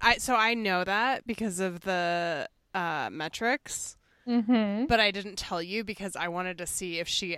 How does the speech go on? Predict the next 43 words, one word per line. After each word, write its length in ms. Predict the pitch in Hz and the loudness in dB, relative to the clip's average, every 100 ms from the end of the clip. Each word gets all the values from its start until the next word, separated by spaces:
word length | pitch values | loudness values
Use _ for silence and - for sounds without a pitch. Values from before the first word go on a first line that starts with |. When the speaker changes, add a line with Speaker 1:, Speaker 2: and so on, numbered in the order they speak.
| 196 | -6
Speaker 1:
would 160 | 190 - | -6 -2
ever 320 | 185 185 180 | -2 0 -4
reveal 920 | 175 180 175 147 185 170 160 160 160 - | -4 -4 -4 -4 -4 -4 -4 -6 -10 -8
that 240 | 185 156 | -4 -2
she 160 | - 196 | -2 -2
actually 340 | 165 - 185 | -2 -4 -6
listened 320 | 160 165 143 143 | -6 -8 -10 -14
to 120 | 156 | -14
it, 160 | - - | -12 -8
because 240 | 226 185 | -6 -2
she, 160 | - 202 | 0 0
like, 240 | 170 160 | -2 -4
never 300 | 170 156 165 | -6 -4 -4
does. 680 | 156 156 165 220 233 - - _ _ _ _ _ - - | -4 -4 -2 -2 -2 -8 -12 _ _ _ _ _ -18 -6
Speaker 2:
Yep. 520 | 185 180 180 185 - - - - - | 0 6 8 6 2 -10 -12 -18 -4
So 600 | - 240 226 208 190 - - | 6 10 12 10 8 2 4
that's 280 | 226 240 | 4 6
not 140 | 302 208 | 8 10
all 180 | 202 247 | 10 10
that 140 | 214 | 6
she 100 | 202 | 6
doesn't 300 | 175 170 175 | 6 4 4
do 180 | 175 175 | 6 8
on 80 | 175 | 8
the 80 | |
internet. 400 | 170 170 170 151 - - - - | 6 6 6 4 0 -14 -20 -6
She 240 | - 226 | 2 4
also, 760 | - 233 302 240 196 180 185 175 - | 8 8 8 8 10 10 8 4 4
um, 340 | 196 185 180 | 6 6 6
I 140 | 127 202 | 2 2
think, 220 | 208 190 | 0 0
looks 280 | 190 - 175 | -2 0 0
at 100 | - | 2
Instagram 500 | 180 - 233 240 240 | 2 2 6 6 8
all 160 | 233 | 8
the 80 | 247 | 6
time 360 | - 269 269 254 | 8 8 8 8
and 200 | 214 185 | 6 10
doesn't 300 | 208 208 147 | 10 8 6
like 260 | 185 202 | 4 2
anything 400 | 180 170 - 165 | -2 -4 -2 0
on 160 | 170 180 | 2 2
purpose 720 | - 226 - - - - - | 4 4 2 -2 -4 -12 -16